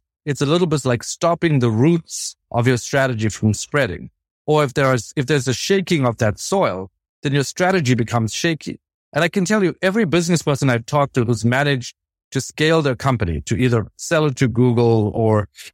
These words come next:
to, you know, to do something so am-, amazing and large with it, always talks about the fact that, that the real work that was done was not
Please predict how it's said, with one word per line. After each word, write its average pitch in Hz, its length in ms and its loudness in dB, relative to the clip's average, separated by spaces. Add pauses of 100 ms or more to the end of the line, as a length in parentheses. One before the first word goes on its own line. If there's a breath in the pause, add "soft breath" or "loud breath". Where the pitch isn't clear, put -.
(140)
to, 131 220 2
you 139 80 2
know, 110 60 2
to 95 120 -2
do 135 160 2
something 127 360 -2
so 101 200 -2 (100)
am-, 131 220 2
amazing 135 400 2
and 117 160 0
large 135 280 2
with 98 120 -4
it, 90 140 -2 (320)
always 190 400 2
talks 160 280 -2
about 120 220 -2
the 113 100 -2
fact 120 340 -2 (340)
that, 131 160 0 (420)
that 135 280 -2
the 139 100 -2
real 160 440 2
work 151 320 0
that 135 100 -2
was 117 180 -2
done 123 260 0
was 110 200 -2
not 139 260 2